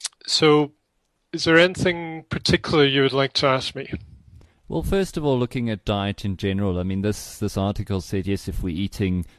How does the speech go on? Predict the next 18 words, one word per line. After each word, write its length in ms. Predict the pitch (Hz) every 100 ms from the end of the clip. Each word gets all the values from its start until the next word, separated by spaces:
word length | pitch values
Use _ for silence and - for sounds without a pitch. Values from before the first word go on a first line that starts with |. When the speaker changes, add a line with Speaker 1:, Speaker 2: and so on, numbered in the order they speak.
| -
Speaker 2:
the 120 | 95
right 320 | 92 95 90
diet 400 | - 92 95 92
and 120 | 82
we're 140 | 80 90
eating 260 | - 98
all 120 | 90 90
the 80 |
fresh 360 | 87 - 95 -
fruit 400 | - 92 92 -
and 120 | 90
vegetables, 800 | 80 90 - - 87 87 90 -
we 160 | 92 98
are 180 | 90 90
getting 260 | 95 90
our 100 | 87
vitamins. 520 | 87 113 - 117 110 -
But 180 | 110